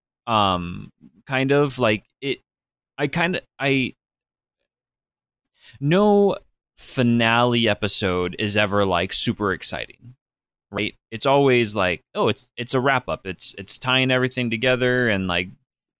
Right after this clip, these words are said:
closing off all the stories and, and, or, you know, maybe leaving rooms for,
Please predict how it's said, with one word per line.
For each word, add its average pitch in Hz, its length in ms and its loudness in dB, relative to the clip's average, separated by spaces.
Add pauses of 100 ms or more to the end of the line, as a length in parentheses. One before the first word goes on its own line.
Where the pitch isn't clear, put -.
closing 127 300 0
off 123 160 0
all 117 100 0
the 113 60 -4
stories 110 640 -2
and, 87 220 -6
and, 92 500 -6 (580)
or, 101 180 0
you 107 100 2
know, 98 80 2
maybe 117 340 0
leaving 107 260 0
rooms 101 260 -2
for, 95 440 -4